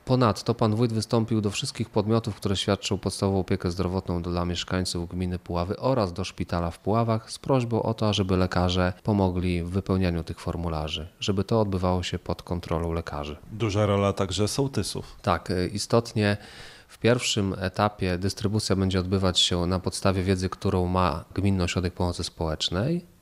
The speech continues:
Speaker 1: Natomiast drugi etap zakłada udział sołtysów, dlatego że są to osoby doskonale poinformowane o tym, co się dzieje w danych sołectwach. Także to będą dwa takie główne sposoby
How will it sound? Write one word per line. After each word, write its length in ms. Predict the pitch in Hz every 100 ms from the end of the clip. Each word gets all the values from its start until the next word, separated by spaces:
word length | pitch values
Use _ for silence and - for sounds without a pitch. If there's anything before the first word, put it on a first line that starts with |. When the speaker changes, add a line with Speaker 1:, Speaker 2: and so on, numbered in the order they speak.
| -
Speaker 1:
Natomiast 400 | 98 117 104 87
drugi 260 | 107 120 101
etap 260 | 95 101
zakłada 420 | 92 90 95 92 82
udział 340 | 90 90 90
sołtysów, 680 | - 87 - 80 - - - -
dlatego 440 | 101 - 92 92
że 180 | 90 90
są 200 | - 90
to 200 | - 85
osoby 300 | 87 92 87
doskonale 500 | 95 95 98 90 87
poinformowane 840 | - 85 85 85 85 82 85 87
o 60 | 87
tym, 160 | 95 90
co 120 | 85
się 160 | 87
dzieje 220 | 80 82 82
w 80 |
danych 300 | 82 85 85
sołectwach. 720 | - 80 78 - - - - -
Także 300 | 98 92 101
to 100 | 117
będą 340 | 110 104 95
dwa 200 | 95 107
takie 540 | - 92 - 92 87 87 -
główne 680 | 104 107 117 95 90 85 82 - -
sposoby 800 | - - - 92 90 90 87